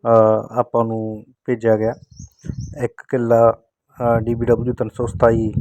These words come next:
ਕਣਕ ਦਾ ਵੱਢ ਕੇ, ਤੇ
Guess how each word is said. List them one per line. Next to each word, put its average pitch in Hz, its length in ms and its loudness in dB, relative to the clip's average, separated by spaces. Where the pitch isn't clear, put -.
ਕਣਕ 110 240 -2
ਦਾ 113 120 2
ਵੱਢ 110 200 0
ਕੇ, 117 200 -8
ਤੇ 117 460 2